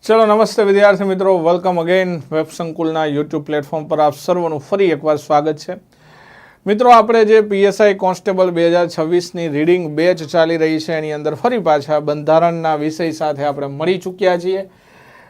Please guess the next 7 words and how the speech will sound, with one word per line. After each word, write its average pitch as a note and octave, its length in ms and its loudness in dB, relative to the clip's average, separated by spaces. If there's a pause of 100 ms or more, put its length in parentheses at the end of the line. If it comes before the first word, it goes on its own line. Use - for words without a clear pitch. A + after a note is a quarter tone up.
(220)
દિવસ C4+ 460 4
છે C#4+ 60 2
એકાવન, B3+ 680 4
ટોપિક A3 400 2
છે A3+ 160 6
ભારતીય G3 640 4
સંસદ. F3+ 640 2